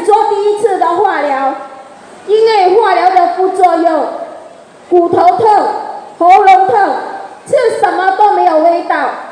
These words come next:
恶心到喝不下白开水，身体里面像火烧那样，时冷时热，晚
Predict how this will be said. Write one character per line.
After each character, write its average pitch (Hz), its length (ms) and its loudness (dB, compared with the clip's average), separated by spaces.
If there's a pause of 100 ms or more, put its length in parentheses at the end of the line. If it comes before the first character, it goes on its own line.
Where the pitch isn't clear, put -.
(420)
恶 330 220 0 (100)
心 415 240 0
到 359 280 0 (360)
喝 427 180 2
不 440 240 0
下 339 280 -2
白 320 160 -6
开 330 240 -4
水， 254 360 -2 (800)
身 466 260 0
体 381 160 2
里 349 160 0
面 349 440 0
像 381 200 0
火 320 280 2 (100)
烧 339 180 -4
那 311 220 -6
样， 294 180 -6 (920)
时 330 80 2
冷 370 460 2 (160)
时 311 160 0
热， 349 100 2 (800)
晚 320 260 -4